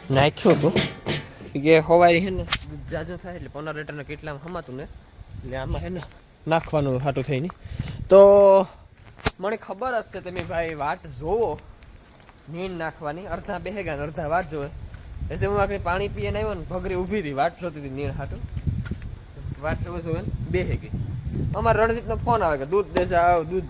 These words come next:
દે જાવ ઝટ." ને માણી નાઈ નાખવાનું ઉતામી રહે. પછી અટાણે અંધારો થઈ જાય ને મજા ન આવે નીણ નાખવાની. કારક લાઇટ હોય ન હોય, સુમાહામાં છે ને લાઇટની હુરીઓ બહુ જ હોય મિત્રો. એટલે તમે વાટ જોવો એ મને ખબર છે.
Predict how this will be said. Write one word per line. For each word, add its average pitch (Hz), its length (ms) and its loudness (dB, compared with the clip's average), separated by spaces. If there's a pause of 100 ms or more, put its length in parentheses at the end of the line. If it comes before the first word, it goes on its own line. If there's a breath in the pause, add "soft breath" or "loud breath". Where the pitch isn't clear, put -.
(140)
દે 139 120 -4
જાવ 120 200 -6
ઝટ." 120 220 -8 (500)
ને 131 60 -8
માણી 185 300 -2
નાઈ 196 240 2
નાખવાનું 147 480 -2
ઉતામી 117 260 -6
રહે. 110 120 -10 (1160)
પછી 165 120 -6
અટાણે 180 240 -2
અંધારો 208 320 4
થઈ 190 60 0
જાય 220 140 0
ને 190 60 -2
મજા 190 220 -2
ન 160 100 -2
આવે 120 180 0
નીણ 131 180 -6
નાખવાની. 117 640 -12 (1200)
કારક 175 240 6
લાઇટ 180 280 6
હોય 185 180 4
ન 170 120 0
હોય, 175 200 2
સુમાહામાં 180 480 -4
છે 214 80 -6
ને 190 80 -6
લાઇટની 180 300 -6
હુરીઓ 170 320 -6
બહુ 160 340 0
જ 107 40 -10
હોય 113 100 -8
મિત્રો. 135 320 -8 (800)
એટલે - 140 -6
તમે 147 220 2
વાટ 147 220 8
જોવો 175 280 6
એ 170 60 4
મને 160 260 2
ખબર 131 300 0
છે. 160 120 -4